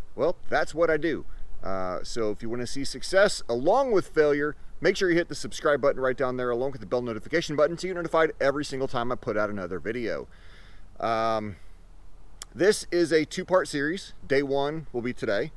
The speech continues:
and then day two, um, normally I would upload it on Thursday, but I'm just gonna make it go live tomorrow. Uh, so, um, I'll show you all of day one, and then tomorrow at the end of that video, I'll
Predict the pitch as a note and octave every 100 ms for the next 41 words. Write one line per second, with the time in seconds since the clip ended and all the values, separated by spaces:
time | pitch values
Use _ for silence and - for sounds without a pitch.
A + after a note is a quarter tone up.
0 | - - - G#2+ A2 G#2 G#2+ A2+ A#2 C3
1 | C3 C3+ - - - - - G2+ G#2 G#2
2 | G#2 - G#2 B2 D#3 D#3+ D3+ C#3+ B2 -
3 | C3 C#3 C3+ B2 A2+ - C3 C3 B2 A2+
4 | A#2+ B2 - A#2 - - A#2+ G#2 G2+ G2
5 | F#2+ F#2+ F#2+ D#2 C2+ - - - - -
6 | - F2 F2+ F2 E2+ E2+ - - - -
7 | - - - - - B2+ A2 G#2+ G#2 -
8 | - - - - - - F#2+ G2 F#2 -
9 | - - G2 - A#2+ A#2 A#2+ C#3+ D3+ E3
10 | D3 C3 C3+ D3 - - - - - -
11 | - - - G#2 G#2+ G#2 G#2 - A#2+ D#3+
12 | G3+ B2 G#2 G2 G2+ G#2 A2 A#2+ A2 C#3
13 | C#3+ F#2 A2 C3 C3+ D#3 E3 E3 F3 -
14 | A2+ G#2